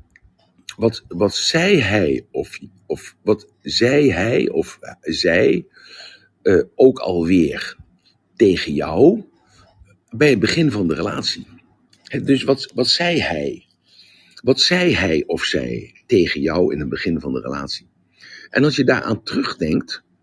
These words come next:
dan, eh, dan, dan hoor je dat ook in je hoofd. Hè, de, de, hij maakte jou een complimentje. Of, eh, zij nam de tijd voor jou.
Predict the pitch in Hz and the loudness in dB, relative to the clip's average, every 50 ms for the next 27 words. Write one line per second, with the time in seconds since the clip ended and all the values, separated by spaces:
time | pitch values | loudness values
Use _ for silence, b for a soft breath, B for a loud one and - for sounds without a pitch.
0 | _ _ _ _ _ _ _ - - - 113 139 123 117 110 - - - 85 98 | _ _ _ _ _ _ _ -12 -4 0 2 4 4 4 2 0 -2 -2 -2 0
1 | 92 - - - - - - - - - _ - - 127 120 - - - - 123 | 0 0 0 -2 -4 -6 -10 -16 -20 -20 _ -2 0 0 0 0 -4 -4 -2 0
2 | 123 123 117 135 185 254 127 170 - 107 95 76 76 71 - - 73 - - - | 2 2 2 2 2 2 2 2 4 4 4 4 2 -2 -6 -6 -6 -6 -8 -10
3 | 69 69 69 - - 60 57 57 - - - - - - _ _ b b b b | -10 -8 -8 -8 -6 -6 -8 -8 -8 -12 -16 -18 -20 -20 _ _ b b b b
4 | b b b b b b b b - - - - - - - - - - - - | b b b b b b b b -4 -2 -2 -2 -4 -6 -6 -2 -2 -2 -2 -2
5 | - 98 92 101 110 110 117 120 131 131 - - 104 104 98 95 92 92 - 107 | -2 -2 0 2 2 2 2 2 0 0 0 2 4 4 4 4 2 0 0 0
6 | 104 95 - - 92 104 135 180 180 - - - - - _ _ _ _ _ _ | 0 0 0 0 0 2 2 0 -2 -4 -8 -14 -16 -20 _ _ _ _ _ _
7 | _ _ _ _ _ _ _ _ _ _ - 95 95 87 - - - - 80 87 | _ _ _ _ _ _ _ _ _ _ 2 2 2 2 0 -6 -6 -2 0 0
8 | 85 80 - - 113 107 107 104 - - - 92 98 98 98 90 87 80 - - | 0 0 2 2 2 4 4 2 2 0 0 0 2 2 2 0 -2 -2 -4 -4
9 | - - 92 - - - - 73 65 64 65 62 - - - - | -2 -2 -2 -4 -4 -4 -2 -2 0 0 -2 -4 -8 -12 -18 -20